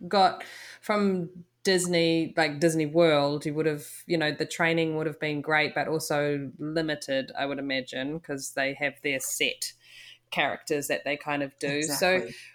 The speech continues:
Speaker 1: before you got into the union and you had to do your test for bald capping and all that type of stuff, like, how did you learn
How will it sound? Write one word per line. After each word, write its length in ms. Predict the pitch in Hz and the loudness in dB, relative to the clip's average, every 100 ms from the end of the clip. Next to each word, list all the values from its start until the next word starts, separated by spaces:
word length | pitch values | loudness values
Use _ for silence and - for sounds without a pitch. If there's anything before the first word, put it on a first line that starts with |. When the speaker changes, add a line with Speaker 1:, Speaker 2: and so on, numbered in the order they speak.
| _ _ _ _ - | _ _ _ _ 0
Speaker 1:
before 440 | 226 226 - 262 277 | 0 2 4 6 6
you 160 | 277 | 4
got 340 | 247 214 - _ _ - | 4 2 -2 _ _ 0
into 280 | 233 226 | 2 2
the 100 | 196 | 2
union 460 | 190 262 294 185 165 | 2 2 2 2 0
and 160 | 165 170 | 0 0
you 100 | 175 | 2
had 260 | 190 185 | 0 0
to 120 | - 185 | -2 -2
do 160 | 180 | 2
your 460 | 175 170 165 160 160 | 4 4 4 2 -2
test 500 | - - 185 180 - | -2 -2 0 -2 -6
for 100 | 151 | -4
bald 440 | 170 180 180 180 | 2 4 4 0
capping 580 | - 175 180 180 175 170 | 0 0 2 0 0 0
and 140 | 151 | 0
all 240 | 135 170 180 | 0 0 2
that 160 | 170 | 0
type 200 | - 165 | 0 -2
of 100 | 160 | -2
stuff, 220 | - 165 170 | -2 -2 -2
like, 140 | - | -2
how 160 | 226 254 | 0 2
did 160 | 247 | 2
you 180 | 240 220 | 0 0
learn 680 | 208 214 208 208 208 196 | 0 2 0 0 -2 -4